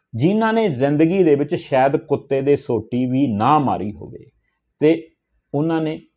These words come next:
ਇੱਕ ਬੰਦੇ ਨੂੰ ਮੌਤ ਦੇ ਘਾਟ ਉਤਾਰ ਦਿੱਤਾ। ਸ਼ਾਇਦ ਉਹਨਾਂ ਨੂੰ ਇਹ ਨਹੀਂ ਪਤਾ ਸੀ ਕਿ ਜੇ ਅਸੀਂ ਕਸ਼ਮੀਰ ਸਿੰਘ ਨੂੰ ਮਾਰ ਦੇਵਾਂਗੇ ਤੇ ਉਸ ਤੋਂ ਬਾਅਦ ਸਾਡੇ ਨਾਲ ਕੀ ਹੋਣ ਵਾਲਾ ਹੈ, ਸਾਡੀ ਜ਼ਿੰਦਗੀ ਕਿਵੇਂ ਨਰਕ ਬਣਨ ਵਾਲੀ ਹੈ।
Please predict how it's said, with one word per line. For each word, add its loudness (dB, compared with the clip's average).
ਇੱਕ -4
ਬੰਦੇ -2
ਨੂੰ -4
ਮੌਤ -2
ਦੇ 0
ਘਾਟ 2
ਉਤਾਰ -6
ਦਿੱਤਾ। -14
ਸ਼ਾਇਦ 2
ਉਹਨਾਂ 4
ਨੂੰ 2
ਇਹ 6
ਨਹੀਂ 4
ਪਤਾ 2
ਸੀ -4
ਕਿ 4
ਜੇ 6
ਅਸੀਂ 0
ਕਸ਼ਮੀਰ 0
ਸਿੰਘ -2
ਨੂੰ -2
ਮਾਰ 0
ਦੇਵਾਂਗੇ -6
ਤੇ -6
ਉਸ 4
ਤੋਂ 4
ਬਾਅਦ 4
ਸਾਡੇ 4
ਨਾਲ 4
ਕੀ -4
ਹੋਣ -8
ਵਾਲਾ -10
ਹੈ, -18
ਸਾਡੀ 2
ਜ਼ਿੰਦਗੀ 2
ਕਿਵੇਂ 2
ਨਰਕ 0
ਬਣਨ -2
ਵਾਲੀ -8
ਹੈ। -14